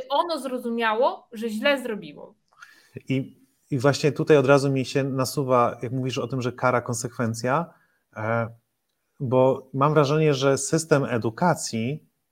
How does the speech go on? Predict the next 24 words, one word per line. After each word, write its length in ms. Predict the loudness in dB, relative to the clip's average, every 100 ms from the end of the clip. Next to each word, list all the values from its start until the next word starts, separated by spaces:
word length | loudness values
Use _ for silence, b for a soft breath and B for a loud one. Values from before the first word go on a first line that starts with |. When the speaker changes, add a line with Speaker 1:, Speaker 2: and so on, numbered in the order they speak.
| _
Speaker 2:
wyszedł 360 | -6 -2 0 -2
z 40 |
założenia, 540 | 2 2 4 2 0 0
że 160 | -2
oceny 420 | -2 -4 -2 0 0
mają 260 | 0 0
być 180 | -2 -2
nagrodą 500 | -2 2 2 2 0
dla 120 | 0
dziecka, 720 | 0 -2 -2 2 4 4 -2 -14 _
a 100 | 2
one 140 | 4 2
absolutnie 420 | -2 0 0 0
nie 80 | -2
są 140 | 0
nagrodą, 360 | 0 4 4 2
tylko 260 | -2 -4 -4
są 160 | 0
Speaker 1:
Tak. 200 | -2 -2 -2
Speaker 2:
konsekwencją 760 | -4 -2 -6 0 0 2 0
i 60 | 0
to 80 | 0
Speaker 1:
Tak. 40 |
Speaker 2:
negatywną, 560 | 2 4 4 6 4 2